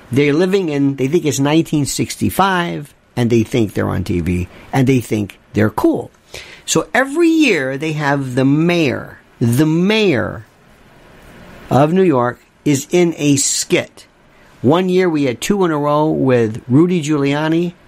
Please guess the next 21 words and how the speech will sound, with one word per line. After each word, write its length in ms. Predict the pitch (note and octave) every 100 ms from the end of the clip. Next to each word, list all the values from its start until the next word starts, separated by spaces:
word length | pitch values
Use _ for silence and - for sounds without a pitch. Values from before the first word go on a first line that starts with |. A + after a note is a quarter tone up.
| _ - - - - -
One 200 | C#3+ E3
year 100 | E3+
he 100 | D#3+
was, 280 | D3 A#2+ A#2
remember 240 | D#3 G3+
when 180 | F#3+ D#3
Rudy 220 | F3+ F#3+
Giuliani 440 | D#3+ F3 E3 E3+ E3+
was 160 | D3+
dressed 280 | - D#3+ D3+
up? 60 | D#3
What 100 | A#3
was 160 | A3+
it, 80 | E3
Victor 300 | D3+ A3+ B3
Victoria, 600 | A3 G#3 - A#3 A#3 A#3
I 40 | A#3
think 160 | A#3
it 80 | A3+
was? 320 | A3+ A3+ A3+
Or 220 | D3+ A#2